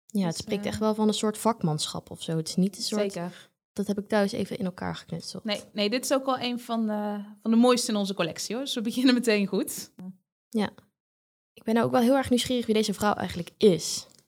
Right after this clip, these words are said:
Speaker 2: Nou, deze een beetje streng kijkende vrouw is Maria Anna van de Pol. En ik zal later wat meer vertellen over haar leven.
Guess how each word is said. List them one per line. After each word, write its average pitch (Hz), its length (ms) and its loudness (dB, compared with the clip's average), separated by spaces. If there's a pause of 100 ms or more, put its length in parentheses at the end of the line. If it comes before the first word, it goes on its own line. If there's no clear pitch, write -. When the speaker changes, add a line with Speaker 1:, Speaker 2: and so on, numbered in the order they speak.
(340)
Speaker 2:
Nou, 196 280 -6
deze 269 600 0
een 214 80 -8
beetje 240 240 -6
streng 294 300 0
kijkende 269 360 2
vrouw 247 400 0
is - 360 -6
Maria 294 640 0
Anna 254 380 0
van 226 200 -2
de 214 60 0
Pol. 190 340 0 (600)
En - 100 -4
ik 226 60 -2
zal 262 140 2
later 277 280 4
wat 240 120 2
meer 247 280 2
vertellen 214 320 4
over 208 180 0
haar 190 100 6
leven. 294 420 2